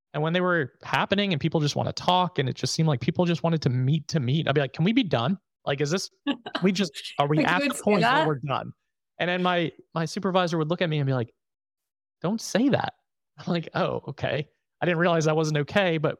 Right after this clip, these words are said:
Speaker 1: why are we still talking? I don't understand why we are just sitting here to have this conversation. And why couldn't this have just been an email? I don't understand."
Speaker 2: So I
Speaker 1: Um,
Speaker 2: think I
Speaker 1: so
Speaker 2: had a little bit more tact than you, but I would also o-,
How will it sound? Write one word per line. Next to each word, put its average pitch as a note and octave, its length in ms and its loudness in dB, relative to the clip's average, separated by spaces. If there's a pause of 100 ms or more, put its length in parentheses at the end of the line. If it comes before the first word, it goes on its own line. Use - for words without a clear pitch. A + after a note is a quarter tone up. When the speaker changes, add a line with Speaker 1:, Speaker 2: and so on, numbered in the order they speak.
Speaker 1:
why E3+ 300 2
are G3 140 2
we F#3 120 2
still F3+ 240 0
talking? D#3+ 520 -8
I C#3 80 -2
don't D3+ 320 -4
understand D#3+ 580 -4
why C#3+ 120 0
we D3 120 0
are D3 80 2
just C#3+ 280 -4
sitting F#3+ 260 2
here C#3+ 360 -2 (500)
to F#3 120 2 (140)
have F#3 260 2
this G3 160 4
conversation. E3+ 800 0 (360)
And E3+ 100 -2
why A3+ 140 4
couldn't B3+ 200 4
this B3+ 220 2
have A3 180 4
just A3 180 0
been A#3 120 4
an A#3 100 4
email? - 480 0
I E3+ 80 2
don't A3+ 160 4
understand." G#3 720 0 (1000)
Speaker 2:
So B3 120 4
I A#3+ 100 2
Speaker 1:
Um, A#3+ 80 0
Speaker 2:
think C4 160 0
I A#3 60 2
Speaker 1:
so A3 80 2
Speaker 2:
had A3 80 2
a G#3+ 80 4
little G3 260 2
bit B3 160 4
more B3 160 4
tact B3 360 -2
than B3+ 180 2
you, B3+ 160 2
but A3+ 100 4
I F#3 220 2
would A3+ 100 4
also A3 380 0
o-, F#3+ 100 0